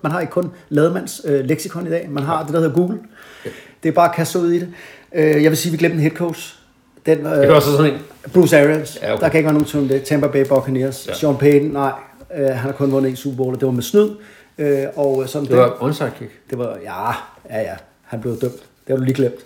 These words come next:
Speaker 1: ham
Speaker 2: Åh,
Speaker 1: og
Speaker 2: ja, ja.
Speaker 1: Greg Williams for at lave Bounty Gate og sådan noget, men det skal vi ikke snakke om længere. Nu, øh, skal vi have en ny division på bordet.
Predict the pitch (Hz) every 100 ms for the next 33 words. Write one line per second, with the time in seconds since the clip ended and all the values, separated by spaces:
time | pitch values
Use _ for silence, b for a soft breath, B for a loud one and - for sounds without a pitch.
0 | - 127 123 98 - 139 120 120 139 131
1 | 131 135 143 - - 131 123 117 117 107
2 | 117 151 131 139 120 117 - 117 110 117
3 | 170 165 - - 156 151 143 139 - -
4 | 214 233 - B B B B B B B
5 | _ _ 147 208 233 202 170 160 180 165
6 | 175 220 233 190 226 214 202 220